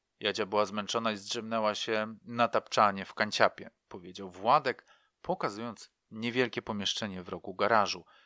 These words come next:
z którego dochodziło przyciemnione światło. Zofia poszła na tyły garażu, żeby obudzić siostrę, ale ona nie znajdowała się już w błogim świecie Morfeusza, lecz odleciała na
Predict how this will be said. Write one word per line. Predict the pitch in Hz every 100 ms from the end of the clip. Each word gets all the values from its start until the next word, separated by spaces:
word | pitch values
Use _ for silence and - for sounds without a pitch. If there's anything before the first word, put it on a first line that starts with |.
| _
z | -
którego | - 233 208 156
dochodziło | 120 110 101 98 95
przyciemnione | - - - 101 90 85 85 82 _ _
światło. | - - - - - - 90 _ _ _
Zofia | 123 190 - 196 131
poszła | - 156 - 123
na | 107
tyły | - 107 98
garażu, | 98 85 101 127 -
żeby | 107 101 104
obudzić | 110 101 104 98 -
siostrę, | - 92 - 160 160 - _ _ _ _ _
ale | 117 170 -
ona | 104 104
nie | 107
znajdowała | 107 113 107 104 131 143
się | 107 110
już | 92
w | 90
błogim | 95 92 92
świecie | - - 98 101
Morfeusza, | 95 101 - 101 135 143 - 113
lecz | 104 101 - - - _
odleciała | 107 104 113 - 139 113 95
na | 98 95